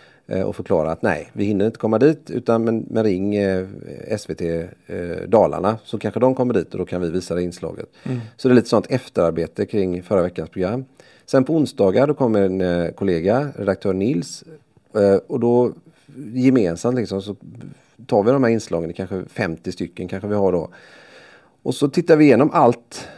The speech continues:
Speaker 1: det som jag har plockat ut. Och så kommer han fram till att, ja, men tjugo av de här är sändbara. Och då kollar jag igenom vilka jag har tagit ut.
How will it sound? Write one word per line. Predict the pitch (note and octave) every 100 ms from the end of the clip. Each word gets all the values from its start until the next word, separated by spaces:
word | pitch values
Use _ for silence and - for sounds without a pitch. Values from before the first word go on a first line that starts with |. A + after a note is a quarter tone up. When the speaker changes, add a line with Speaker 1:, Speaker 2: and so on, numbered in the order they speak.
| - _
Speaker 1:
det | - B2 G#2+ A2
som | A#2+
jag |
har | G#2+
plockat | G#2 G2+ G#2
ut. | C#3 F3 - _ _ _ _ _ _ _ - -
Och | - B2
så | G#2+ B2+
kommer | C3 B2
han | A#2+ G#2
fram | A2 F2+
till | F#2+
att, | F#2+ -
ja, | G#2+
men | A#2+ A#2+ A2+ G#2+
tjugo | - C3 G2+ F2
av | G2+
de | G#2+
här | A2 F2+
är | F#2 E2+
sändbara. | G2+ F#2 E2 F2 C#3 D#3 -
Och | A2
då | A2 A2 E2 - -
kollar | A#2 G#2+
jag | G2 G2
igenom | F#2 F#2+
vilka | F2+ F2+
jag |
har | F2
tagit | F2+ G2
ut. | D#3+ F3 -